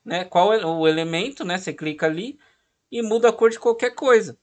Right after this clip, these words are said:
que é o que a gente vai fazer depois aqui, ó, né? E os outros elementos que tiverem aqui dentro, certo? E vamos arrumar o logo aqui também.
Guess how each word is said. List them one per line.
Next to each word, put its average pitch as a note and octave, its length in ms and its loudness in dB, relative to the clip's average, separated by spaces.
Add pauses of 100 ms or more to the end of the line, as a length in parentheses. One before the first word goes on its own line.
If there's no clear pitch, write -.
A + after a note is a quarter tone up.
(260)
que C#3 160 -4
é C3+ 80 2
o C#3 80 -2
que F3 80 -6
a - 20 -2
gente E3+ 240 -6
vai F#3+ 140 -4
fazer G3 260 -2
depois G#3+ 400 -2
aqui, A3+ 320 -6
ó, B2 140 -4 (600)
né? F3+ 220 -4 (300)
E G3+ 120 -2
os C#3 180 2
outros B2 300 -4
elementos E3+ 520 0
que F3+ 120 -12
tiverem E3 440 0
aqui F#3 180 -10
dentro, F3+ 420 -6 (1200)
certo? F#3 420 0 (320)
E A#2 120 -8
vamos B2+ 240 -2
arrumar D3+ 240 0
o D#3 60 2
logo E3 300 2
aqui F3 220 -8
também. E3 420 -4